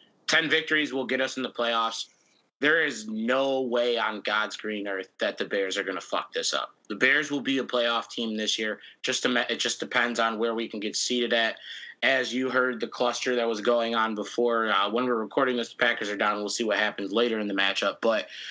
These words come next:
you, you can only get so nitpicky with a team that is five and one. Obviously, there were some positives that we saw today, some negatives and stuff that we've seen all season. But there's also some things like,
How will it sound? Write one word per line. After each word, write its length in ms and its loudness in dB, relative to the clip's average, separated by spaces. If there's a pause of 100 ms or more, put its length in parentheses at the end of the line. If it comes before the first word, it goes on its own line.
(360)
you, 200 0 (200)
you 200 0
can 180 4 (140)
only 340 2
get 300 2
so 340 2
nitpicky 680 -2
with 200 0
a 80 -2
team 420 0
that 140 0
is 100 -4
five 320 2
and 140 -4
one. 180 2
Obviously, 640 2
there 160 2
were 100 -2
some 200 -6
positives 480 0
that 120 0
we 80 -2
saw 300 2
today, 340 -2 (300)
some 260 0
negatives 420 2
and 100 -4
stuff 320 0
that 160 0
we've 180 -2
seen 360 -4
all 260 0
season. 560 -2 (240)
But 140 -2
there's 200 2
also 340 2
some 300 0
things 320 -2
like, 180 2